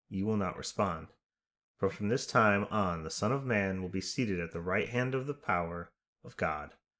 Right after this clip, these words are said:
They all asked, "Are you then the Son of God?" He replied to them, "You say that I am." Then they said, "What further need have we for testimony? We have heard it from his own mouth." Lord, grant us your sense of righteousness,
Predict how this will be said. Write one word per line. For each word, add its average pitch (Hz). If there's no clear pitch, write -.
They 101
all 113
asked, 90
"Are 95
you 123
then 87
the 87
Son 95
of 92
God?" 95
He 113
replied 120
to 101
them, 85
"You 113
say 120
that 98
I 85
am." 85
Then 110
they 143
said, 98
"What 110
further 147
need 120
have 101
we 107
for 113
testimony? 92
We 101
have 95
heard 127
it 135
from 95
his 90
own 113
mouth." 87
Lord, 120
grant 135
us 143
your 135
sense 117
of 104
righteousness, -